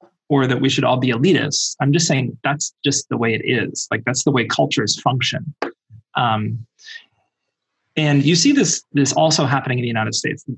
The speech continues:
The elites have kind of walled themselves off from kind of the masses. And so I don't wanna really go down this road, but one of the reasons that Donald Trump got elected in the first place in two thousand sixteen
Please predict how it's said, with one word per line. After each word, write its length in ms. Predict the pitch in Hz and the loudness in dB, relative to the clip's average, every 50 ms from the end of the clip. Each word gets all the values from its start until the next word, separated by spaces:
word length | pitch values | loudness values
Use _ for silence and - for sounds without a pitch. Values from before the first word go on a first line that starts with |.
| - - | -4 0
The 120 | 123 139 | 2 2
elites 320 | 143 131 135 151 156 160 | 4 4 4 2 2 2
have 120 | - 139 - | 0 -2 0
kind 140 | - 151 123 | 0 0 0
of 160 | 120 113 110 | 0 0 0
walled 280 | 131 135 135 139 139 131 | 2 2 4 2 2 2
themselves 500 | 143 135 135 - - 131 120 117 120 - | 0 0 0 0 0 0 0 0 -2 -2
off 380 | - 110 110 104 104 107 - - - - _ _ _ | -2 -2 -2 -2 -2 -4 -6 -10 -12 -14 _ _ _
from 520 | - - - 139 117 113 113 110 110 110 113 - - | -10 -4 -2 0 0 0 0 -2 -4 -6 -6 -4 -2
kind 100 | 147 139 | -2 0
of 140 | 127 127 131 | 0 0 0
the 80 | 131 | -2
masses. 680 | 120 113 113 113 117 127 - 117 - - - - - - 131 | 0 0 -2 -2 0 0 -2 -2 -2 -4 -4 -4 -4 -4 -2
And 120 | 127 127 | -2 0
so 580 | - - 143 135 131 127 123 123 120 113 92 - _ _ _ _ _ _ _ _ _ - - - 104 107 120 - - - - _ _ _ _ _ _ _ _ - | 0 0 2 2 2 0 0 0 -2 -4 -6 -10 _ _ _ _ _ _ _ _ _ -18 -16 -14 -12 -12 -12 -12 -14 -18 -20 _ _ _ _ _ _ _ _ 0
I 80 | 151 | 2
don't 100 | 151 151 | 2 2
wanna 160 | 156 143 139 | 2 2 4
really 160 | 131 135 135 135 | 4 4 4 4
go 160 | 123 139 127 | 4 2 2
down 200 | 147 151 160 170 | 2 2 2 2
this 140 | 160 151 - | 2 2 2
road, 200 | 151 143 123 135 | 2 2 2 2
but 80 | 135 | 2
one 160 | 135 143 160 | 2 4 2
of 100 | 165 156 | 2 2
the 80 | 143 135 | 2 2
reasons 800 | 123 127 165 208 233 214 185 170 147 139 139 131 127 - - - | 2 4 4 4 4 4 4 4 2 2 2 0 0 -2 -4 -2
that 240 | 131 117 - - 131 | -4 -4 -4 -4 -4
Donald 320 | 120 143 135 139 139 - | -2 0 0 2 0 0
Trump 220 | - - - 135 139 | 0 -2 -2 0 -2
got 100 | 131 123 | -2 -2
elected 380 | 123 123 139 - - 139 139 | -2 -2 -2 -2 -2 -2 -2
in 100 | 127 120 | -4 -6
the 80 | 113 107 | -6 -4
first 240 | - 139 135 127 - | -2 -2 -2 -2 -2
place 180 | 127 123 120 | -4 -4 -4
in 60 | 127 | -2
two 140 | 123 - 139 | -2 0 2
thousand 240 | 139 123 113 104 - | 2 2 2 0 -2
sixteen 400 | - - - - 139 127 117 | -4 -4 -2 -2 -2 -2 -2